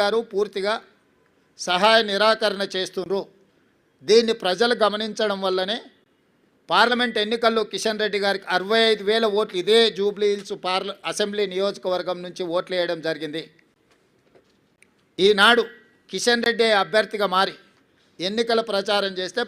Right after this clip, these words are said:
పదిహేడు వేల ఓట్లు మాత్రమే వచ్చినాయి. అంటే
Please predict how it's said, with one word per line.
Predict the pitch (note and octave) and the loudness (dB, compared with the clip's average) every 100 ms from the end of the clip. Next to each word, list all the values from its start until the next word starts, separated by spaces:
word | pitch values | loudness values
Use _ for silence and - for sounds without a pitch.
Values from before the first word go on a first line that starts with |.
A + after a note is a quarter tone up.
| - | -4
పదిహేడు | F3 F#3+ G#3+ G#3 G3 | -2 0 0 0 -2
వేల | F#3+ F3 E3+ | -2 -4 -6
ఓట్లు | F#3 F3+ E3+ | -10 -10 -8
మాత్రమే | E3+ D#3+ E3 D#3 | -8 -10 -8 -8
వచ్చినాయి. | D3 D3 D3 D3 E3 A2+ _ _ _ _ _ _ _ _ _ _ _ - D3+ | -10 -10 -8 -6 -6 -10 _ _ _ _ _ _ _ _ _ _ _ -10 -4
అంటే | F3 | 2